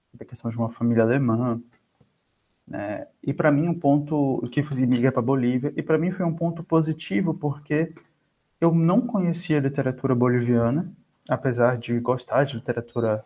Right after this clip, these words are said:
latino-americana em geral, a gente sabe que tem um, um certo,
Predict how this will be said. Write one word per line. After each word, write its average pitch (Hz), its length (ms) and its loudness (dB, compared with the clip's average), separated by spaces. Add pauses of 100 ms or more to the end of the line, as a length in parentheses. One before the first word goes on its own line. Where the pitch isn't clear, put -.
(140)
latino-americana 120 760 -2
em 113 40 -4
geral, 127 480 0 (760)
a 131 120 4
gente 123 280 -2
sabe 143 420 4
que 120 480 -2 (240)
tem 131 140 0
um, 127 520 0
um 127 60 -2
certo, 117 800 -2